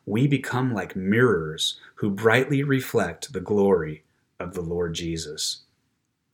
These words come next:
We are being transfigured into his very image as we move from one brighter level of glory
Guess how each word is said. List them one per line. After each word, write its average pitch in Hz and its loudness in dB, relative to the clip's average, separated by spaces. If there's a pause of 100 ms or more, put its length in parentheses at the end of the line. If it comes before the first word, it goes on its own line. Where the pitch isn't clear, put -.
(180)
We 120 -2
are 104 -2
being 110 -4
transfigured 107 -4 (380)
into 120 0
his 113 -2
very 101 0
image 98 -6 (260)
as 90 -6
we 113 4
move 92 2 (220)
from 95 -4
one 120 2
brighter 117 2
level 101 -2
of 95 -4
glory 90 -6